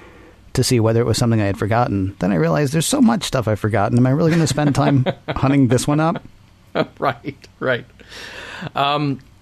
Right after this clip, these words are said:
Speaker 2: oh, by the way, another thing, just to update the science on the show, 'cause I, I, I mentioned the memory R N A thing.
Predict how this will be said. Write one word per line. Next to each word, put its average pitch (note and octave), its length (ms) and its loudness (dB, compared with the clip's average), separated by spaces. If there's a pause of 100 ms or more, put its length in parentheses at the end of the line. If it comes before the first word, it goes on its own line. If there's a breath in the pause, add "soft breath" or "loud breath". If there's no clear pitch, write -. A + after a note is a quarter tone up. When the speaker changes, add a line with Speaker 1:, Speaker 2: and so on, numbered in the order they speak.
Speaker 2:
oh, F#3 200 4
by F3+ 200 0
the D#3+ 100 2
way, D3 140 4
another D3 300 2
thing, A2 320 -2
just A2 280 -6
to A2 200 -2
update G#2 480 -6
the G2+ 120 -12
science F#2 480 -8
on E2+ 100 -6
the E2+ 80 -10
show, E2+ 280 -8
'cause F2 140 -14
I, F2+ 340 -6
I, - 80 -12
I G#2+ 40 -10
mentioned G2 380 -8
the F#2 40 -8
memory F2+ 440 -8
R F#2 220 -8
N F2+ 100 -10
A F2 120 -12
thing. F2+ 320 -10